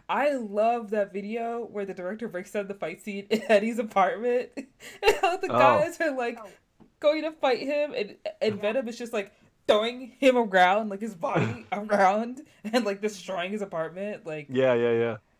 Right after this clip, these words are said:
Speaker 1: it's so good, and the choreography is so amazing, but it's also so funny. Like,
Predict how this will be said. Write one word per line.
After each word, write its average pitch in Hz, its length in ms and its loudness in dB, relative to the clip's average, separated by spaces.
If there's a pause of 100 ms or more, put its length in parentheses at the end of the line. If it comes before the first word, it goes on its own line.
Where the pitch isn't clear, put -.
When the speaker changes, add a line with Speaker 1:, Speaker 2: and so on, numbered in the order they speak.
(360)
Speaker 1:
it's - 500 -10
so 233 300 -8
good, 175 420 -4
and - 140 -10
the 180 60 -10
choreography 202 480 -8
is 208 100 -8
so 185 120 -4
amazing, 170 440 -8
but 170 100 -6
it's 165 100 -8
also 220 420 -8 (260)
so 214 220 -10
funny. 160 420 -16 (520)
Like, 151 480 -6